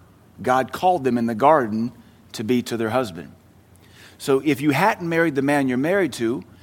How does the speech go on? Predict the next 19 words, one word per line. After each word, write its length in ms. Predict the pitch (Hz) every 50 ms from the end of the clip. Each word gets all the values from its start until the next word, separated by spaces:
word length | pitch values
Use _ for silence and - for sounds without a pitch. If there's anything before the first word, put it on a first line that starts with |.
| - - -
and 140 | - 113 123
you 80 | 135
had 100 | 139 123
married 240 | 135 139 139 139 123
another 300 | 123 127 151 196 220 226
man 240 | 160 143 131 113 107
of 100 | 98 92
God, 300 | 104 113 117 135 139 139 - - - -
he 160 | - 175 202
would 160 | 202 175 135 -
train 260 | - 170 160 151 147
you 80 | 147
somehow 400 | 139 - - 156 147 131 139 139
totally 380 | 131 - - 165 160 151 147 135
different 320 | 127 139 127 - 120 107
to 80 | - 107
help 180 | 110 123 107 -
his 160 | 120 104 -
calling, 380 | - 120 113 90 82 82 -